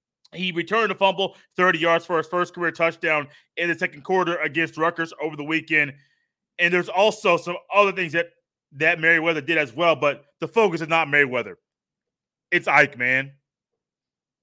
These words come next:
Not, yeah, Ike. Tommy Eichenberg is a dog. You watch middle linebackers, you know what middle linebackers are all about. There's an old school mentality. Think about Ray Lewis and those boys they used to play.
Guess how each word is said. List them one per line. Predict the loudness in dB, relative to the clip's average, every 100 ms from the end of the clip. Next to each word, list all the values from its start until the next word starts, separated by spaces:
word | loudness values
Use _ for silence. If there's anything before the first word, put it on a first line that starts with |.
| _ _ _
Not, | -6 2 2 2 _
yeah, | 2 2 0 0
Ike. | 0 0 -10 _ _ _
Tommy | 2 4 4 2
Eichenberg | 4 4 4 0 -2 -2
is | -2 -2
a | -6
dog. | 0 2 0 -4 -16 _ _ _ _ _ _ _ -18
You | -6 -2
watch | 4 4 4 -2
middle | -2
linebackers, | 0 0 2 2 2 -2
you | -2
know | -2
what | -2
middle | -2 -2
linebackers | 0 0 0 -2
are |
all | 0 0
about. | 2 0 0
There's | 0 0
an |
old | 2 2
school | 2 -4
mentality. | -4 -2 0 2 0 -2 -8 _ -8
Think | -2
about | 0
Ray | 2 2
Lewis | 2 -2 -2
and | -2
those | -2
boys | -2 -2 -2
they | -4
used | -6
to | -8
play. | -2 0 0